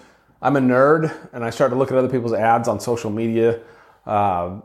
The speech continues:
and there's just so much stuff out there that you could spend a lot of money on neuropathy, and some of it's gonna help you, some of it's gonna be a ti-, a waste of money.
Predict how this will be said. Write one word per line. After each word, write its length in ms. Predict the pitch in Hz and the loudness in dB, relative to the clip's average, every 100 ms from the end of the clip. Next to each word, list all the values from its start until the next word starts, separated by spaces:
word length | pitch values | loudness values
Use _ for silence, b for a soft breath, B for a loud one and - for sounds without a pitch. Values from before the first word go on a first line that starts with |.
| _ - | _ -6
and 140 | 117 | -2
there's 140 | 123 110 | -2 -2
just 200 | 113 - | -4 -4
so 340 | - 147 139 | 0 4 4
much 360 | 127 117 127 - | 2 2 2 0
stuff 720 | - - - - - - - | -2 -2 -4 -4 -2 -2 -2
out 180 | 90 - | -4 -2
there 300 | 104 92 B B B B B B _ | -2 -2 B B B B B B _
that 320 | 113 104 98 | 0 0 0
you 180 | 120 120 | 0 -2
could 520 | - 120 92 95 - - _ - 143 | -2 -2 -4 -8 -16 -20 _ -20 -12
spend 360 | - - 139 110 | -10 0 0 2
a 40 | |
lot 340 | 101 117 127 123 | 4 6 6 4
of 60 | |
money 260 | 120 117 110 | 0 0 0
on 180 | 107 107 | -2 -2
neuropathy, 480 | 104 104 - 107 | -2 -2 -2 -4
and 100 | 104 | -2
some 140 | 101 120 | -2 -2
of 80 | 113 | -2
it's 140 | 113 | -4
gonna 140 | 117 107 | -4 -2
help 200 | 104 104 | -4 -4
you, 80 | |
some 200 | 104 113 | -4 -4
of 100 | 110 | -4
it's 140 | 107 - | -4 -4
gonna 120 | 110 | -2
be 100 | 101 | -2
a 40 | |
ti-, 120 | 101 104 | -4 -6
a 220 | 90 98 | -4 -4
waste 280 | 101 101 101 | -4 -4 -6
of 40 | |
money. 340 | 95 98 98 | -6 -8 -10